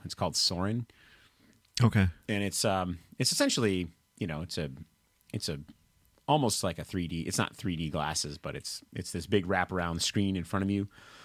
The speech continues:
Speaker 1: and you sit in these, you know, chairs that move, essentially. They lift them up, you know, and so the idea is, like, you're flying around the, the whole planet.
Speaker 2: Yeah.
Speaker 1: You're flying through different things. Um,
Speaker 2: Okay.
Speaker 1: and, uh, and so there's, there's motion, you know, and they put, they actually blow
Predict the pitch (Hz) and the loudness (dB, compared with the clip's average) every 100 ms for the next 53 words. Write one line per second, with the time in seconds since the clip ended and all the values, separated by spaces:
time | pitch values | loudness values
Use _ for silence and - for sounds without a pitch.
0 | - _ - 107 95 139 117 104 95 87 | -20 _ 0 2 4 4 4 2 2 2
1 | - - _ _ _ 82 95 82 - - | 0 -2 _ _ _ -4 -2 -2 0 4
2 | 175 117 98 104 104 90 - _ - 139 | 6 6 4 2 2 2 -4 _ 4 6
3 | 170 82 82 90 82 82 85 92 101 104 | 6 2 -2 -2 -2 -4 -2 2 2 2
4 | 101 104 - 95 92 95 92 - 107 104 | 0 0 -2 -2 0 0 0 0 4 4
5 | 120 117 101 90 92 - - 113 104 104 | 4 4 2 0 -2 -4 0 2 2 2
6 | 92 90 90 90 90 87 - - 82 - | -2 0 0 0 0 -2 -6 -6 -4 -4
7 | 92 87 90 - 71 60 - - - 107 | -2 0 0 -2 -6 -6 -14 -2 4 6
8 | 98 87 87 - 104 92 82 - 92 85 | 6 0 -4 2 2 2 -2 -2 0 -2
9 | 85 78 76 62 - - - - - - | -4 -6 -6 -6 -12 -18 -20 -20 -20 0
10 | 90 85 82 82 147 - 90 85 82 85 | 2 2 2 2 4 4 2 2 -2 -2
11 | 78 78 98 98 123 120 139 143 107 113 | -2 -2 -2 2 2 2 2 2 6 6
12 | 113 - 110 98 95 98 92 90 90 90 | 6 2 2 4 2 2 2 2 2 0
13 | 82 113 - 90 87 90 95 - 98 82 | -2 -4 -2 -2 -2 -2 -2 -2 -4 -2
14 | 98 98 95 92 90 | 2 6 6 4 0